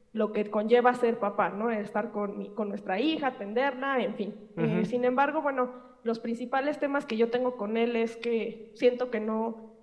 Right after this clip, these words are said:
Speaker 1: se compromete con las cosas que dice. Por ejemplo, si tenemos que entregar algo y él dice que lo va a arreglar, cuando yo le pregunto si ya lo hizo, siempre me contesta que no, y hasta que yo me enojo, entonces lo, lo resuelve, ¿no?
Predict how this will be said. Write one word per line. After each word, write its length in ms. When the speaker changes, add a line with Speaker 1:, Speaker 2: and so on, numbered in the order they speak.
Speaker 1:
se 140
compromete 520
con 140
las 140
cosas 300
que 120
dice. 320
Por 180
ejemplo, 460
si 160
tenemos 400
que 80
entregar 380
algo 360
y 140
él 100
dice 280
que 120
lo 140
va 220
a 100
arreglar, 600
cuando 240
yo 160
le 100
pregunto 1000
si 160
ya 160
lo 180
hizo, 600
siempre 260
me 140
contesta 400
que 120
no, 280
y 100
hasta 260
que 100
yo 100
me 100
enojo, 260
entonces 440
lo, 400
lo 360
resuelve, 600
¿no? 160